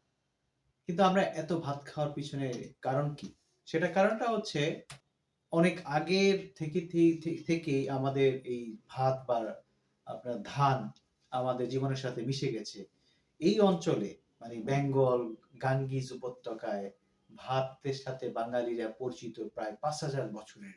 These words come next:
বেশি সময় ধরে। এটা তো একটা গেল। কিন্তু তারপরেও কিন্তু এত ভাত খাই,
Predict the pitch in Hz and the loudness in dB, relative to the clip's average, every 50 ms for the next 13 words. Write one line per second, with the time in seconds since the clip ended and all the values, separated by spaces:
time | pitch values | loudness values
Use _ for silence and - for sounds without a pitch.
0 | _ _ - - - 120 - - - - 113 110 - - - - 208 202 - _ | _ _ -16 -16 -16 -16 -16 -20 -20 -20 -20 -20 -20 -20 -20 -20 -20 -20 -20 _
1 | _ _ _ _ _ _ _ _ _ _ _ - - - _ _ _ _ - 196 | _ _ _ _ _ _ _ _ _ _ _ -20 -20 -20 _ _ _ _ -4 0
2 | 202 240 214 208 - - 170 - 113 107 101 - - - - _ _ - 247 277 | 0 0 0 0 0 0 -2 -2 -2 -6 -8 -10 -14 -18 -20 _ _ -8 -6 -4
3 | - - 143 117 104 - - - _ _ - 156 175 - 277 285 277 254 - 254 | -2 0 0 0 0 -2 -8 -14 _ _ 0 0 2 2 0 -2 -2 -2 -4 -4
4 | 240 202 - - - 165 175 - - 208 170 180 202 202 - - 220 226 226 220 | -6 -6 -6 -6 -8 -8 -6 -2 -2 -2 0 0 -2 -2 -4 -8 -8 -6 -6 -8
5 | 220 | -10